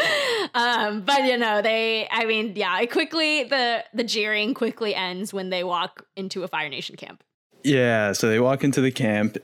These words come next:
Speaker 2: and we see this really cool Fire Nation guy with an eye patch. He's so cool.
Speaker 1: <laughs>
Speaker 2: Uh, <laughs> walk up to them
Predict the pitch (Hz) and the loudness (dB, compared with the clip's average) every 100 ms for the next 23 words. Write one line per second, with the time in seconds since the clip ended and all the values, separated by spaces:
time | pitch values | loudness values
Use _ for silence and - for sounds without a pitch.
0 | - 117 107 101 104 107 120 - _ - | -4 0 0 0 0 0 -2 -6 _ -4
1 | 123 113 - 120 117 110 107 - 147 139 | 0 0 2 2 2 2 2 -2 0 2
2 | 151 165 160 - 131 117 117 120 123 110 | 4 4 4 2 2 2 2 4 4 2
3 | - 107 104 101 107 - 120 110 - 110 | 2 2 2 2 0 0 0 2 2 0
4 | 123 - 98 113 - - 110 - 113 - | 0 -2 -4 -4 -2 0 0 0 -2 2
5 | 123 113 107 117 - - 254 - 202 117 | 4 6 4 2 -2 0 0 2 0 2
6 | 117 - - - 165 622 - - - 131 | 4 2 2 2 4 4 4 4 4 2
7 | 131 - 104 107 | 2 2 2 2